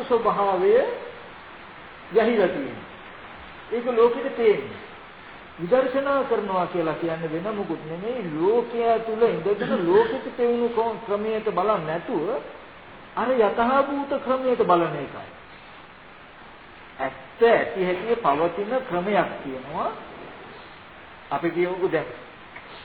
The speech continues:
ඈත වෙලක අපිට හම්බෙක් ඉන්න තරඟ මිනිහෙක් වගේ පේනවා. දැන් අපි ඉන්න තැනට පේන්නේ මිනිස්සෙක් වගේ. එතකොට අපි නොදැක්ක, අපි නොදන්න, අපට නොපෙනෙන ඒ ඇත්තක් තියෙනවා ඒක.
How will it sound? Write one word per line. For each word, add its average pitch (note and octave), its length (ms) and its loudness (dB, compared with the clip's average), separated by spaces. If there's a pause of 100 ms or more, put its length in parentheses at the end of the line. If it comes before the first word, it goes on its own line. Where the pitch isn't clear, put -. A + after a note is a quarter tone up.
(360)
ඈත D3 280 -4 (100)
වෙලක C#3 320 -4
අපිට D3+ 340 -2 (1040)
හම්බෙක් E3 420 0
ඉන්න F3 160 -6
තරඟ A3 260 0
මිනිහෙක් G3+ 320 -2
වගේ A3+ 240 2
පේනවා. B3 360 0 (340)
දැන් E3 200 -6
අපි D3 220 0
ඉන්න G3+ 220 0
තැනට G#3 280 0
පේන්නේ G#3 380 -2
මිනිස්සෙක් G#3 520 0
වගේ. - 160 -12 (1400)
එතකොට G#3 480 4 (880)
අපි F3+ 300 4
නොදැක්ක, F3+ 680 0 (180)
අපි F3 300 0
නොදන්න, G3 580 -2 (120)
අපට A3+ 460 4
නොපෙනෙන A3 480 0
ඒ A#3+ 260 2 (200)
ඇත්තක් A#3 480 2
තියෙනවා D3+ 360 -2
ඒක. A#2+ 120 -10